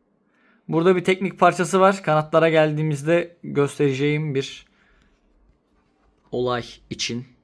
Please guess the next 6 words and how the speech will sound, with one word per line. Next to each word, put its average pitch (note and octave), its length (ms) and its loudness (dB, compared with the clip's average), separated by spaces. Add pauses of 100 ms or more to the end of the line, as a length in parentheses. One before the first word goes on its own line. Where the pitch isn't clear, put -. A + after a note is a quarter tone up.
(260)
bunlar. A2 480 -14 (640)
Aynı D#3 240 -2
şekilde C#3+ 400 -2
gövdeye C#3 520 2
bu C#3 80 -6
kolda B2+ 380 -2